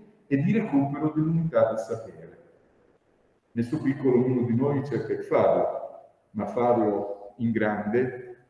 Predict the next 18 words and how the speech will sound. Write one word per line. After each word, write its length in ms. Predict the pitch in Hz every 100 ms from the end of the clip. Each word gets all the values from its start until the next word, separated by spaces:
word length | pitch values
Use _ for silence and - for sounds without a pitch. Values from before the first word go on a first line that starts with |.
| _
non 200 | 95 101
a 60 |
caso 400 | 113 95 98 98
oggi 260 | 95 92 -
un 160 | 98 95
gruppo 280 | 110 107
di 100 | 92
ricerca 440 | 95 95 107 107 -
serio 720 | - 92 95 104 113 - -
è 80 | 117
sempre 380 | - 98 -
un 80 | 95
gruppo 260 | 95 113 95
di 100 | 95
ricerca 460 | 92 - 113 -
interdisciplinare 1080 | 95 113 107 95 95 110 - 117 98 98 107
fatto 420 | - 98 - -
di 100 | 104